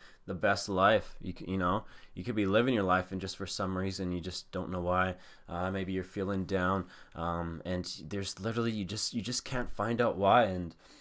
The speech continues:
you know, maybe that's, um, where a lot of people come into play, uh, a lot of things come into play, you know, by taking medication and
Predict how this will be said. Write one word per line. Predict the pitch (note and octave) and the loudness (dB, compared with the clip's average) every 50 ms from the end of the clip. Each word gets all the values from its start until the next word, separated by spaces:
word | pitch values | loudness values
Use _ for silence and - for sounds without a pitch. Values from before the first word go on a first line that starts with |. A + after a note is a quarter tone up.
| - _ _ - | -20 _ _ -16
you | - E2+ | -12 -8
know, | F2+ F2+ F2 | -6 -6 -6
maybe | E2+ F2 F2 E2+ F2 F#2 F2+ F2 | -4 -6 -6 -4 -4 -4 -4 -4
that's, | D#2+ F2+ F2+ F2 E2 - - - - - | -2 -2 -2 -2 -2 -2 -4 -4 -4 -2
um, | G2+ F#2+ F2 F2 F2 E2 E2 - _ _ _ _ - - - - - - - - - - - - - | -2 -2 -2 -2 -4 -8 -10 -14 _ _ _ _ -16 -14 -12 -12 -12 -12 -14 -14 -14 -14 -14 -14 -10
where | - A2 A2 | -4 0 2
a | G#2+ | 2
lot | G2+ G2 G2+ | 4 4 2
of | F#2+ - | 0 -2
people | - G#2 F#2+ - G2 F#2+ F#2+ F#2+ - | -4 -8 -6 -4 -2 -2 -2 -4 -6
come | - G#2 G2 F#2+ | -8 -6 -4 -4
into | G2 F#2+ - F#2+ | -4 -4 -6 -8
play, | - - - G2+ F#2+ F#2+ F#2 F2+ F2 - - - - - - - - | -8 -8 -4 -2 0 2 2 2 2 2 0 -2 -4 -4 -6 -6 -6
uh, | F2+ F2 F2+ F2+ F2+ F2+ E2+ F2 E2+ - | -4 -4 -2 -2 -2 -4 -4 -6 -8 -6
a | - F#2+ | -4 -2
lot | G2 G2+ | 0 0
of | F#2+ - | 0 -2
things | - A2 A2 - | -4 -6 -4 -4
come | - A2 F#2+ | -4 -6 -4
into | F#2 F#2 F2+ F#2 | -6 -6 -6 -10
play, | - - - F2+ F2+ F2+ | -10 -6 -6 -4 -4 -4
you | F2 | -4
know, | E2+ E2+ | -6 -6
by | E2+ E2+ | -6 -8
taking | D#2+ - - F2 E2 - E2 E2 E2 F2+ B2 | -8 -8 -12 -12 -10 -10 -10 -10 -10 -10 -10
medication | - F2+ F2+ E2+ D#2+ - - - F2 F2+ F2+ - - - F#2 F#2 F#2 | -10 -8 -8 -8 -8 -10 -10 -6 -6 -6 -6 -6 -8 -8 -8 -6 -6
and | F2+ F2 F2 F2+ E2+ | -6 -6 -8 -8 -12